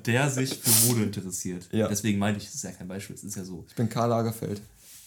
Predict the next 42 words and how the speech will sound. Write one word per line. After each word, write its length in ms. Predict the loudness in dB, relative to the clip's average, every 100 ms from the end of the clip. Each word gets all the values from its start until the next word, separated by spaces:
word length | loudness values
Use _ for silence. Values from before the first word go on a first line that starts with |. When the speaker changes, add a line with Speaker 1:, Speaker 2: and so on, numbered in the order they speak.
| -20 _ _ -8
Speaker 1:
Nein, 300 | -4 -4 -2
der 140 | -2
Sohn. 320 | 0 0 -2 -8 _ _ _ _ _ _
Speaker 2:
Seine, 180 | -2 2
Speaker 1:
Also 320 | 2 0 -8 -6
Speaker 2:
seine 160 | 0 4
Neugeburt. 540 | 4 4 2 -2 -4 -6 _ -12
Speaker 1:
Genau. 440 | -10 -8 -8 -12 _ _ _ _ _ -20 _ _ -12
Ähm, 500 | -6 -4 -4 -8 -8
jedenfalls, 640 | -2 -2 0 -2 -2 -4 -12
wenn 180 | -8 -6
du 60 | -4
dich 120 | -6
für 100 | -4
Mode 180 | -4 -4
interessierst 420 | -6 -6 -6 -6
und 80 | -10
ich 80 |
verbringe 340 | -12 -8 -6 -6
viel 280 | -4 -2 0
Zeit 260 | -2 -2
mit 140 | -4 -2
dir, 200 | -2 -4
interessiere 360 | -10 -12 -8 -8
ich 100 | -8
mich 120 | -10
auch 120 | -10
irgendwann 280 | -10 -10 -12
für 120 | -12
Mode. 280 | -10 -10 -12 -16 _ _ _ _ _ _ _ _ _
Oder 160 | -10 -6
mehr 240 | -4 -2
jedenfalls. 640 | -2 -4 -8 -10 -12 -12 -18 _ -12
Das 120 | -8
sind 100 | -6
diese 140 | -4 -4
Spiegelneuronen. 680 | -2 -2 -2 -4 -6 -6 -8 _ _ -4
Speaker 2:
Mhm. 100 | 0
Speaker 1:
Also 160 | 0
deine 220 | 0 -4
Persön-, 380 | -2 -2 -2 -4
also 120 | -4